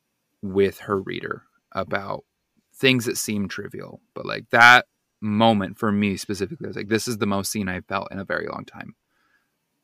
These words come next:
And it, it's not, like, this core aspect of who I am, but it, it was just shocking to me that, like, this is an insecurity that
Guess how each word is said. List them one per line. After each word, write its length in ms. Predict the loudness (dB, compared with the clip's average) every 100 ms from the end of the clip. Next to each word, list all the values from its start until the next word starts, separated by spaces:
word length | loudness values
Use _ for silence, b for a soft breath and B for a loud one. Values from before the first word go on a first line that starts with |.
| -4
And 180 | -2 0
it, 160 | -4 _
it's 160 | -4 4
not, 120 | 6
like, 120 | 6
this 160 | 2 -8
core 380 | 2 6 8 8
aspect 460 | 8 8 4 2 2
of 80 |
who 140 | 0 4
I 100 | 4
am, 260 | 4 2
but 140 | 0 0
it, 120 | 2
it 60 | 2
was 120 | 2
just 140 | -2
shocking 540 | 0 2 2 0 -6 -4
to 80 | -6
me 240 | -8 -8
that, 120 | -8
like, 220 | -8 -8 b b b b
this 180 | -2 0
is 120 | 0
an 100 | 2
insecurity 720 | 0 -2 -6 2 4 4 2
that 300 | 0 0 0